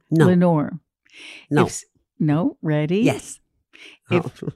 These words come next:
Speaker 1: <laughs>
Speaker 2: if someone doesn't own a home and wants to do a trust, yours, of course, by just filling out the paperwork, printing it, and notarizing it, that's it? <laughs>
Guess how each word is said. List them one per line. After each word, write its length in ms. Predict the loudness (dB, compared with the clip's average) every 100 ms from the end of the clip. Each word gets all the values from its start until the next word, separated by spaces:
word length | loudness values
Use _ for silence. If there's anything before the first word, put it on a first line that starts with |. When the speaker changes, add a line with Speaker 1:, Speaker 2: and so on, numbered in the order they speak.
| -14
Speaker 1:
<laughs> 160 | -10
Speaker 2:
if 180 | -4 -4
someone 560 | -4 -6 -2 0 0 0
doesn't 380 | 0 2 2 2
own 240 | 0 -2
a 40 |
home 440 | -2 -2 -2 -2 -2
and 200 | -2 -2
wants 300 | -2 -4 -8
to 60 | -10
do 200 | -2 0
a 60 | 0
trust, 560 | -2 -6 -4 -6 -12 _
yours, 400 | -2 0 0 -2
of 120 | -8
course, 580 | -14 -8 -6 -6 -8 -14 -20 _ _ -20 _
by 180 | -4 -2
just 300 | 0 -2 -4
filling 440 | -6 -2 0 0 -2
out 180 | -4
the 80 | -6
paperwork, 840 | -10 -4 -4 -4 -6 -4 -4 -6 _
printing 500 | -4 -2 -2 -2 -2
it, 200 | -2 -6 -8
and 260 | -4 -2 0
notarizing 800 | 0 0 0 -2 -4 -2 -2
it, 160 | -2 -6 _ _
that's 340 | -6 -6 -4 -10 -8
it? 300 | -2 -2 -2 -12 _ _
<laughs> 60 | -14